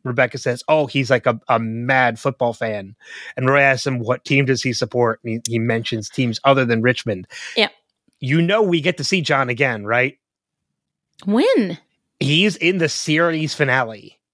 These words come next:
Speaker 1: In the series finale with
Speaker 2: Is he
Speaker 1: Isaac
Speaker 2: wearing, is he wearing Richmond clothing?
Speaker 1: More than that, he's wearing blood. Because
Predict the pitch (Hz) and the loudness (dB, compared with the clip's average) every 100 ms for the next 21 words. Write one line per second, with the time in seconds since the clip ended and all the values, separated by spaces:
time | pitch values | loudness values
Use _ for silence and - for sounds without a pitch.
0 | _ _ _ _ _ _ _ _ _ - | _ _ _ _ _ _ _ _ _ -2
1 | 160 156 151 185 180 220 214 214 190 185 | 0 0 -2 0 2 2 0 0 2 2
2 | 170 139 127 135 277 320 294 262 262 277 | 0 -2 -2 -2 0 2 2 4 2 0
3 | 285 247 254 277 247 254 240 226 240 262 | 0 0 2 2 4 2 2 0 0 0
4 | 262 247 254 247 269 302 - _ _ - | -2 0 0 2 0 0 -10 _ _ -6
5 | 139 160 214 202 180 190 202 143 - _ | 0 2 2 0 -2 2 4 2 0 _
6 | _ _ _ - 165 180 170 135 240 240 | _ _ _ -6 0 0 0 0 2 2
7 | 165 117 143 208 135 98 90 _ _ _ | 0 -2 0 0 0 -4 -14 _ _ _
8 | _ _ _ _ - - - 165 175 175 | _ _ _ _ -12 -4 0 2 4 2